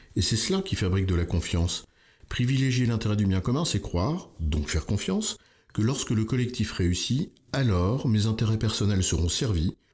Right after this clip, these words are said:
plutôt qu'avoir cette représentation manichéenne, réductrice du monde,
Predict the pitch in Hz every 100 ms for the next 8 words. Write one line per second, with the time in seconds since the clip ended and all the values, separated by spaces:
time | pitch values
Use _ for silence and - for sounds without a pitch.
0 | - 110 135 120 117 127 110 - 98 107
1 | 101 98 101 101 101 117 127 - 98 90
2 | 78 127 127 139 - - 95 87 92 87
3 | 85 82